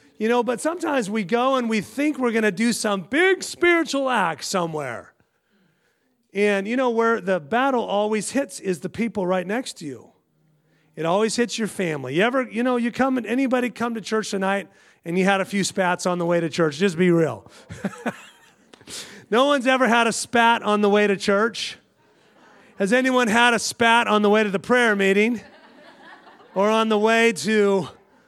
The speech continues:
some sort of spiritual event? You, anyone ever had a spat and you're spatting away, you know, and you're just, you know, it's just a little bit of irritation, agitation,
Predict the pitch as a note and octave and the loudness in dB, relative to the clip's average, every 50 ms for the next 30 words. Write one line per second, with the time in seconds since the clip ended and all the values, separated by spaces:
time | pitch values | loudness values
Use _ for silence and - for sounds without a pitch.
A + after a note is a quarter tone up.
0 | _ _ _ _ _ _ _ _ - - - - C4 C4 C#4 C4+ B3 - - B3+ | _ _ _ _ _ _ _ _ -12 -6 -2 0 2 2 2 0 0 0 2 2
1 | B3 A#3 A3+ G3+ E3+ - - - - - C#4 D4 D4+ C#4+ C4+ A3 - - A3+ G#3+ | 4 4 2 0 0 -2 -2 -2 0 2 4 4 6 6 4 2 0 0 2 2
2 | G3+ G3+ G3 F#3 E3+ E3+ G#3+ A3+ G#3+ E3+ B2+ G#2 - - - - - - - - | 4 4 2 2 2 2 2 2 2 2 0 -4 -6 -4 -4 -4 -4 -6 -10 -18
3 | - - - _ - - - _ _ - - - - _ _ _ _ _ _ _ | -20 -20 -20 _ -20 -20 -20 _ _ -20 -20 -20 -20 _ _ _ _ _ _ _
4 | _ _ _ _ _ _ _ _ _ _ _ _ _ _ _ C4+ - _ _ _ | _ _ _ _ _ _ _ _ _ _ _ _ _ _ _ -20 -20 _ _ _
5 | _ F4+ _ _ - _ _ _ _ _ _ _ - A3 C4 C#4+ D#4 D4 C4 C#4+ | _ -20 _ _ -20 _ _ _ _ _ _ _ 0 2 4 4 2 2 0 0
6 | E4 E4+ E4 D#4 D4 C#4+ C#4 C4+ C4 B3 A#3+ G3+ B3 B3+ B3+ A#3 G3+ - - - | 2 4 4 4 4 4 4 2 2 2 2 4 4 4 4 2 0 -2 -6 -8
7 | - - C#4 C#4+ B3 G#3 F3 E3 F3+ F3+ - - - - _ _ _ _ _ _ | -2 0 2 2 4 2 2 0 -2 -4 -6 -14 -18 -18 _ _ _ _ _ _
8 | _ _ _ _ _ _ _ _ - G3+ G#3+ A3 A3+ G#3+ - - - - - C4+ | _ _ _ _ _ _ _ _ -2 0 2 2 2 2 0 -2 -6 -4 -2 0
9 | C#4+ D4+ D4 C#4+ B3+ B3 A#3+ A3+ A#3 B3+ C4+ C4 A#3+ G3+ E3+ D#3 D#3 E3+ G3 G3+ | 2 2 2 0 0 2 2 2 4 4 4 4 4 4 2 0 0 0 -2 -2
10 | F#3 G3+ G3+ G3+ G3+ F#3+ F#3+ F#3+ G3 G#3+ A3+ G#3+ G3+ G3+ G3+ G3+ F3 G#3 G3 G3 | 0 0 2 2 2 2 2 2 2 2 2 0 0 0 0 0 0 0 -2 -2
11 | A#3 G#3+ - - - - F#3+ G3+ G3+ F#3+ F3+ F#3 G3 G#3+ G3+ E3+ F#3+ D3+ - - | -4 -8 -8 -10 -10 -4 0 2 2 4 4 2 2 0 -2 -4 -8 -10 -12 -16
12 | _ _ - - E3+ F#3+ A3 A3+ A3+ F#3+ A3 G#3+ G3+ F#3 F3 D#3 E3 - G3 A3 | _ _ -16 -10 -6 -2 -2 0 0 2 2 2 2 0 -2 -4 -8 -6 0 2
13 | A3+ A3+ G#3+ - G#3+ A3 A3 - G3+ F#3 F3+ F#3+ G3+ G#3 F3 F3+ G3+ - - G3+ | 2 2 2 2 0 0 0 -2 -2 -2 0 0 0 0 0 -2 -4 -2 0 0
14 | G#3 G#3 F#3 - - G3+ F#3+ F#3 F3+ | 0 0 0 0 0 0 2 0 -2